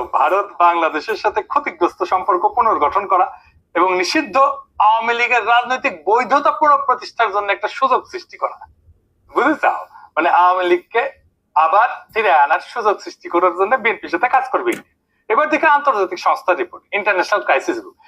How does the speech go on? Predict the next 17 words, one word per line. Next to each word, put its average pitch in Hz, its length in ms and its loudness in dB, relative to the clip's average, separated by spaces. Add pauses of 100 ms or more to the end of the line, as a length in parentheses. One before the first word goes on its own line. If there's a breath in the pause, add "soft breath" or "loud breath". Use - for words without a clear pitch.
(160 soft breath)
এটা 320 180 2
একটা 311 160 2
স্বাধীন 185 440 -2
অন্যান্য 185 520 0
প্রতিষ্ঠান, 180 440 0
আন্তর্জাতিক 131 500 0
সংস্থা 143 340 -2
বলে, 156 200 0 (420 soft breath)
এম, 143 200 0 (280)
বলা 190 260 2
হয় 180 180 0
আর 175 100 -2
কি। - 140 -12
এটা 165 160 -4
নিরাপত্তা 180 460 -2
বিশ্লেষণ 135 480 -6
করে, 135 220 -2